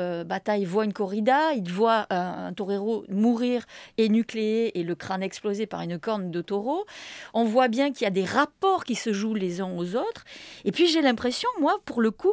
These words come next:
que ce n'est pas la guerre qui détruit la créativité de, de, de, de, de Bronner.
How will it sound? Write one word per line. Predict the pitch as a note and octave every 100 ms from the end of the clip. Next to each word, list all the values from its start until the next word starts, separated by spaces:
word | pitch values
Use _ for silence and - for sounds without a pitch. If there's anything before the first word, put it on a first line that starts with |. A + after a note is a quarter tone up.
| -
que | B3+ G#3+
ce | -
n'est | A#3 C4
pas | G4 G#4
la | A#3+
guerre | D#4 F4
qui | - G#3
détruit | A3+ - D#4
la | C4+ G#3
créativité | - D#4 - A#3 A#3+ - C#4+
de, | A#3+ G3 F#3 - - - -
de, | F3+ F#3 F3+
de, | F3+ F#3+
de, | F3 F3 F3 F3 - -
de | F3 F3+
Bronner. | E3+ A3+